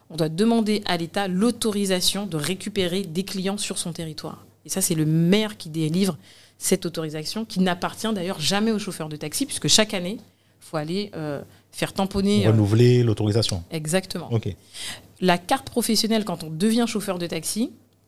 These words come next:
Speaker 1: on n'est pas, on n'a pas la garantie de garder son diplôme à vie. C'est-à-dire que demain, il y a un client qui se plaint, il fait un courrier au sous-préfet en disant, « Voilà,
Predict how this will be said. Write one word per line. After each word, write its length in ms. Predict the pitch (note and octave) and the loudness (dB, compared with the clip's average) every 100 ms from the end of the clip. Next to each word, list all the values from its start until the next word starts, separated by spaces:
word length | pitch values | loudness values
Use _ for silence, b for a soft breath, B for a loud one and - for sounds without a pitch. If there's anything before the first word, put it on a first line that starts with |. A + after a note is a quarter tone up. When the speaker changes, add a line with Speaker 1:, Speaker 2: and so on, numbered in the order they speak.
| - | -2
Speaker 1:
on 80 | |
n'est 120 | F3+ F3 | 0 0
pas, 180 | - F3+ | -4 -6
on 80 | |
n'a 100 | F3 | -6
pas 140 | D#3+ G#3+ | 0 0
la 120 | G3+ | 0
garantie 440 | F3 F3+ F3+ F3+ | 0 0 0 -4
de 100 | G3 | -4
garder 300 | E3+ E3+ F3 | -2 -2 0
son 140 | F#3+ F#3 | -2 -2
diplôme 320 | E3 - F3+ | -6 -4 -4
à 60 | E3 | -4
vie. 160 | D#3 D#3 | -8 -8
C'est-à-dire 280 | - E3 | -2 -2
que 120 | D#3+ D#3+ | -2 -2
demain, 420 | E3+ F3+ G3+ A3+ F3+ | 0 0 -2 -4 -10
il 60 | |
y 20 | |
a 40 | D#3+ | -10
un 60 | |
client 260 | D#3 F3+ F#3 | -6 -2 -2
qui 120 | F#3 | -2
se 100 | E3 | -6
plaint, 240 | - F3 B3 - _ _ _ - | -2 -2 -4 -10 _ _ _ -8
il 80 | D3+ | 0
fait 100 | F#3 | 0
un 80 | |
courrier 260 | F#3 F#3 F3 | 0 -4 -4
au 60 | D#3+ | -4
sous-préfet 460 | - - D#3 - | -6 -6 -6 -2
en 60 | F#3 | -2
disant, « 180 | D#3 D#3+ | 0 -2
Voilà, 460 | D#3 D3 F3 - | 0 0 -2 -6